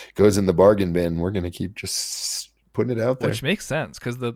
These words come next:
Speaker 2: the best part of those games is where you kinda, you're looking through the tracks and it tells you which generation of console the track's from,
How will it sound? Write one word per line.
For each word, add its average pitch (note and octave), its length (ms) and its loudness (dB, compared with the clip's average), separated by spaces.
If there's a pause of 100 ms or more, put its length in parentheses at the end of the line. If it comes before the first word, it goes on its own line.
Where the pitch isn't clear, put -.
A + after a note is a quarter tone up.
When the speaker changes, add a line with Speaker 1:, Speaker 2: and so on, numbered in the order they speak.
Speaker 2:
the A#2+ 100 -6
best D3 240 -4
part B2 220 -2
of A#2+ 60 -4
those G#2+ 180 -10
games A2 280 -6
is A#2+ 120 -12
where G#2+ 100 -6
you A2 140 -6
kinda, A2+ 460 -8
you're A2 140 -8
looking B2 260 -6
through B2+ 180 -6
the A#2 80 -6
tracks A2+ 400 -8
and A2 80 -10
it F#2+ 80 -16
tells A#2 280 -6
you G#2+ 220 -6 (460)
which A2+ 320 -8
generation A#2 680 -4
of A2 140 -12
console A#2+ 480 -4
the B2+ 80 -6
track's B2 420 -4
from, B2 500 -4